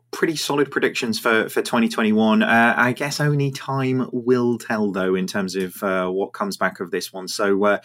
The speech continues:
let's see how everything sort of shapes out, uh, for, for twenty twenty-one.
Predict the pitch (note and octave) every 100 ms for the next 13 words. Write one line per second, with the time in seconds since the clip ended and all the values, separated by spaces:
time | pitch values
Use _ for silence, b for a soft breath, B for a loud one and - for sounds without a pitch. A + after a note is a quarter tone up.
0 | B B A#2+ - C3 B2 A#2+ A#2+ A#2 A#2
1 | A2+ A2 A#2 A2+ A2+ G#2 - G#2 G2 -
2 | A2 G2 F#2+ - G2+ - - G2+ G#2 G2
3 | - G2+ G2+ A2+ A#2